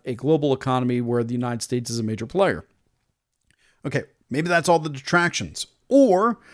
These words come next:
are you listening to the show and going, "Wow, Greg's making a really good point. Where are the peaceful people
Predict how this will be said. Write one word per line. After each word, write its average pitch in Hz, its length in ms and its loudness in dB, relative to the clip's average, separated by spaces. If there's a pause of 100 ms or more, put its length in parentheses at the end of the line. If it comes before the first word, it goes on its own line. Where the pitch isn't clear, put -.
(220)
are 170 80 6
you 175 100 4
listening 220 340 0
to - 120 -6
the 139 100 2
show 127 320 0
and 135 140 2
going, 139 340 2 (360)
"Wow, 151 180 2
Greg's 156 260 2
making 147 240 2
a 120 40 0
really 143 220 4
good - 160 0
point. 156 300 2 (280)
Where 143 360 2
are 175 220 8
the 151 100 2
peaceful 135 520 0
people 127 580 -4